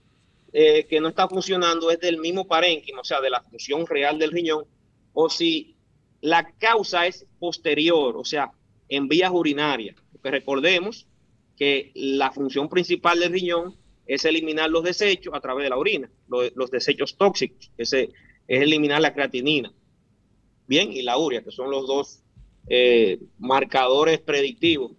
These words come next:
para determinar si el paciente no tiene una buena función renal. Entonces, si el, si la causa es obstructiva, que, eh, puede deberse a, a, a la presencia de, de piedras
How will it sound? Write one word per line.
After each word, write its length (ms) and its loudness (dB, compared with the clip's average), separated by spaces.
para 200 -6
determinar 600 -4
si 140 0
el 100 4
paciente 500 2
no 140 -4
tiene 400 -2
una 300 -4
buena 260 -2
función 420 -4
renal. 300 -2
Entonces, 380 0
si 100 0
el, 120 -2
si 300 -6
la 340 2
causa 380 2
es 220 -2
obstructiva, 800 -2
que, 380 0
eh, 380 0
puede 360 4
deberse 520 0
a, 300 -2
a, 380 -8
a 60 -6
la 120 0
presencia 500 -2
de, 260 0
de 180 0
piedras 640 0